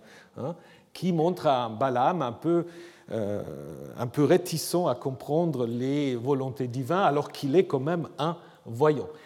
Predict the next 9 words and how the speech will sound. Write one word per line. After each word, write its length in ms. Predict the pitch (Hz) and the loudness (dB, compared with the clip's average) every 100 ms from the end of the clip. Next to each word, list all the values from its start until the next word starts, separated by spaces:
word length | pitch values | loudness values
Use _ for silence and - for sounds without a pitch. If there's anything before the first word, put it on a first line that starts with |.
| - | -2
Mais 320 | 160 202 - - - | 4 4 4 -8 -12
ce 200 | - - | -6 2
portrait 380 | 196 196 - 180 | 4 4 6 6
négatif 520 | 180 165 165 262 - | 6 6 4 2 2
ne 100 | 180 | 0
figure 640 | - 190 160 214 - - | 2 0 4 4 2 -2
que 100 | - 320 - - - - - _ _ _ | 4 4 4 -4 -18 -20 -20 _ _ _
dans 320 | 120 165 180 | 0 4 4
l'épisode 840 | 185 165 - 156 127 156 175 196 | 6 4 2 -2 2 2 4 0